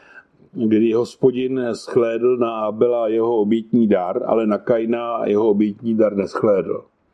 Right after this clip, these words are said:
A co se pak stalo? Kain splanul velikým hněvem,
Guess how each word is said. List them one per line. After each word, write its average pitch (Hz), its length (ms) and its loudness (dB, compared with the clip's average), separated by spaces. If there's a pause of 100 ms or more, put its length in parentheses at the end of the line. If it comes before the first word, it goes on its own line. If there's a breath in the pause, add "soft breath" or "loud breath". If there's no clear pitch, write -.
(480 soft breath)
A - 80 0
co 113 140 0
se 101 100 -4
pak 107 160 2
stalo? 117 440 0 (1080)
Kain 143 380 0
splanul 143 840 0
velikým 123 440 2
hněvem, 87 640 -2